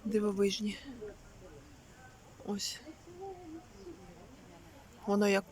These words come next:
воно як падає, то вони як змії такі получаються,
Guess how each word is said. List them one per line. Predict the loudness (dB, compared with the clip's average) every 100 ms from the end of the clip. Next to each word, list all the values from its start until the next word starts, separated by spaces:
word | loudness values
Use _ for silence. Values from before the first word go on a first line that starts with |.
| -4
воно | 6 10 12
як | 10
падає, | 10 8 10 8 6
то | 4
вони | 4 6 8
як | 8 6
змії | 8 8 8
такі | 6 2 2
получаються, | 4 4 4 4 4 0 -2